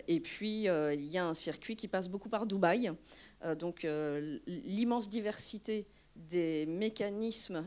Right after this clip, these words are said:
et l'absence de traçabilité fait que c'est extrêmement difficile de vous répondre parce qu'il y a des personnes physiques, il y a des entreprises et que, euh, la, la, la, la diversité de la prédation qui est dénoncée,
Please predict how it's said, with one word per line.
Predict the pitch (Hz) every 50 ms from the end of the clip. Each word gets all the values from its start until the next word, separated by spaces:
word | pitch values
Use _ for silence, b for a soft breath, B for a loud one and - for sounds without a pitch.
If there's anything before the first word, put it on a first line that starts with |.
| - -
et | 175 175
l'absence | 196 196 196 - - - 233 226 214 180
de | 180 156
traçabilité | - - - - 175 175 - - 180 170 165 160 160 151 156 156 - 247
fait | 247 - 180 175
que | - 208 208 B B B B
c'est | - - 185
extrêmement | 180 - - - 202 214 208 214
difficile | 196 190 - - 175 - - 220 220 208
de | 190 180
vous | 160 170
répondre | 165 165 165 165 202 208 214 196
parce | 170 160 -
qu'il | - 165 165
y | 165 160
a |
des | 160 160
personnes | - 156 156 - 170 156
physiques, | 147 - 170 160 196 196
il | - 156
y |
a |
des | 147 147 147
entreprises | 156 151 - - 151 143 - 180 208 202 190 180 B B B B B B -
et | - 156
que, | 151 - 156
euh, | 156 165 170 165 156 147 139 135 135 131 127 131 131 135 127 127 123 123 127 127 - 69 80
la, | 98 - 131 127
la, | 131 127 123 127 - - - - - - - -
la, | 143 127 127 -
la | - 127 127 123
diversité | 135 147 156 214 220 208 208 202 - - 202 202 220 208
de | 175
la | 151
prédation | - - - 202 196 196 170 170 170 - - 220 233 233
qui | - -
est | 165
dénoncée, | 165 165 151 147 139 139 - - 196 208